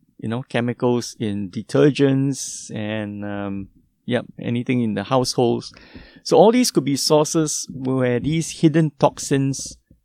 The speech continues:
come in touch with our body and maybe penetrate, for example, our skin, and everything goes deeper in, and that's where the whole process starts in terms of creating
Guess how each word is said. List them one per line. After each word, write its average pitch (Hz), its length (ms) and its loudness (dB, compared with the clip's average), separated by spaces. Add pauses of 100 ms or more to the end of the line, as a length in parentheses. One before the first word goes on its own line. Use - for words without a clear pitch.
(1120)
come 185 180 4
in 147 100 2
touch - 240 -2
with 117 120 2
our 110 140 4
body 123 480 2 (520)
and 113 240 -6
maybe 123 380 2
penetrate, 127 680 0 (340)
for - 80 -2
example, 113 400 -2
our 104 100 2
skin, 135 540 0
and 101 180 -6
everything 113 460 -2
goes 120 300 0 (520)
deeper 143 460 2
in, 127 300 2 (480)
and 117 160 -4
that's 127 240 0
where 117 560 2 (1300)
the - 100 -8
whole 123 140 2
process - 800 -2 (440)
starts - 640 -8 (100)
in 104 140 -10
terms 107 260 -10
of 104 200 -6 (520)
creating 120 760 -6